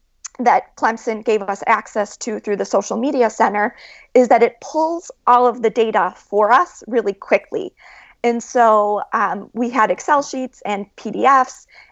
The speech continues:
and we could just click on different links about a topic, and you could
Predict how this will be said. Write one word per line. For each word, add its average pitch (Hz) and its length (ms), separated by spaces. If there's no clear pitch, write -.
and 226 80
we 220 120
could - 160
just 220 160
click 247 260
on 214 240
different 220 340
links 214 480
about 208 540
a 202 40
topic, 254 640
and 214 140
you 208 80
could 220 240